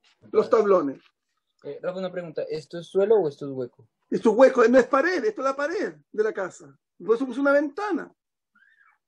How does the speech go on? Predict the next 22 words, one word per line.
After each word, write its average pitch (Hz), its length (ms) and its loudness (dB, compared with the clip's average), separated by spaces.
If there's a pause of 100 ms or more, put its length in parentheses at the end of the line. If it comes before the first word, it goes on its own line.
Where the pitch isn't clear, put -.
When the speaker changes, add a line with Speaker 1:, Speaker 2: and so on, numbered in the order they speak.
(960)
Speaker 1:
Y 185 100 -2
entonces, 220 720 0
digamos, 202 400 -2
si - 120 -4
alguien 262 220 0
me 240 80 -4
dice - 120 -8
que 180 60 -10
se 196 80 -2
empiezan 190 240 -6
a - 20 -6
poner 190 160 -4
las 185 100 -6
canas 185 260 -8
verdes, 214 300 -6
ya 202 80 -6
saben 202 240 -2
por 185 140 -18
qué. 127 160 -20 (120)
Speaker 2:
Ajá. 123 260 -18 (1600)
En 101 60 -20
serio, 208 320 -18